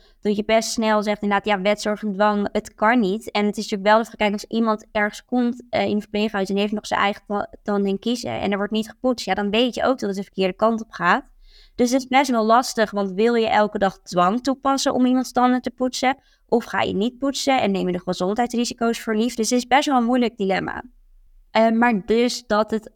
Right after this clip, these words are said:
eh, de dagelijkse zorg, zoals bijvoorbeeld het tanden poetsen, dat kan ook onder de wet zorg en dwang vallen. Ik denk dat heel veel mensen dat misschien niet realiseren.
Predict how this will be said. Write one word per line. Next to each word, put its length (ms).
eh, 400
de 120
dagelijkse 520
zorg, 300
zoals 200
bijvoorbeeld 220
het 140
tanden 340
poetsen, 440
dat 200
kan 220
ook 300
onder 200
de 60
wet 200
zorg 220
en 80
dwang 240
vallen. 220
Ik 60
denk 180
dat 120
heel 120
veel 100
mensen 280
dat 180
misschien 300
niet 120
realiseren. 880